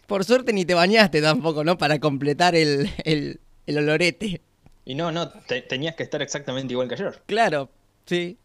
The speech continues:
Speaker 1: Sí. Sí. Eh,
Speaker 2: Así que, así que esas
Speaker 1: eh.
Speaker 2: serían las variantes de disfraces que para mí hay. La gente que lo hace, lo compra hecho,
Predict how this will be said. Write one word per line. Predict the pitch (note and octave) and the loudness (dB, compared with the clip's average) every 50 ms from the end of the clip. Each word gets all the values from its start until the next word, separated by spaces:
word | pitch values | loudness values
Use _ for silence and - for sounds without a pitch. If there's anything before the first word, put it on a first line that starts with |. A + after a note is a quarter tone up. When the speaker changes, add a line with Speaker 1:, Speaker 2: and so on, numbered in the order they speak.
| _ _ _ _ _ _ _ _ _ _ _ _ _ _ _ - | _ _ _ _ _ _ _ _ _ _ _ _ _ _ _ -8
Speaker 1:
Sí. | - E3 D#3 D3+ D#3 F3 - _ _ _ _ _ _ _ _ _ _ _ _ _ _ _ _ _ _ _ _ | -6 -4 -4 -4 -8 -10 -14 _ _ _ _ _ _ _ _ _ _ _ _ _ _ _ _ _ _ _ _
Sí. | - E3 D#3+ D3+ D3 - _ _ _ - - - _ _ _ _ - - - | -8 -6 -6 -6 -6 -8 _ _ _ -20 -20 -20 _ _ _ _ -20 -16 -8
Eh, | - G3+ G#3 G#3 G3+ G3+ G3+ G3+ G#3 G#3 | -6 -4 -2 -2 -2 -2 -2 -2 -2 -2
Speaker 2:
Así | F3+ D#3+ E3+ | -4 -4 -4
que, | F3 E3 C#3+ C3+ B2 - | -4 -4 -4 -4 -6 -8
así | B2 - - F#3+ | -8 -6 -6 -4
que | F#3 A3+ G3+ F3+ E3 D#3 D3 D3 C#3+ C#3+ C#3 C#3 - - - | -2 -2 -4 -4 -4 -6 -8 -8 -8 -8 -10 -10 -12 -12 -6
esas | - G3+ A3 G#3 | -2 -2 -2 0
Speaker 1:
eh. | |
Speaker 2:
serían | F3+ F3+ E3+ E3+ | -2 -4 -6 -6
las | D3 B2+ A#2 | -6 -8 -8
variantes | A#2 A2+ C3 C3+ C3 B2 A#2+ A#2 | -6 -6 -4 -4 -6 -6 -8 -8
de | A2 | -8
disfraces | A2+ A2 G#2 - B2 B2+ C3 - F3+ F3 | -8 -10 -8 -8 -10 -8 -8 -8 -8 -8
que | - - B2+ | -8 -8 -8
para | - A2+ A2+ A2+ | -8 -8 -10 -10
mí | A#2+ A#2 A2 | -12 -10 -10
hay. | G2+ F#2 F#2 _ _ _ _ | -12 -14 -16 _ _ _ _
La | - A2 | -20 -16
gente | - C#3 C3+ C3+ C#3 C#3 A#2 | -12 -10 -10 -6 -6 -6 -6
que | B2 A#2+ | -6 -6
lo | A#2+ C3 C3+ | -6 -6 -8
hace, | C3 C3 - - C3 | -8 -10 -12 -10 -10
lo | B2 C3+ | -8 -6
compra | C3+ G3+ G#3+ A3+ A3 A3 A3+ A3+ A#3 | -6 -4 -4 -4 -6 -6 -6 -6 -6
hecho, | A#3+ A#3+ - - C4+ C4 B3+ | -8 -8 -8 -8 -8 -8 -8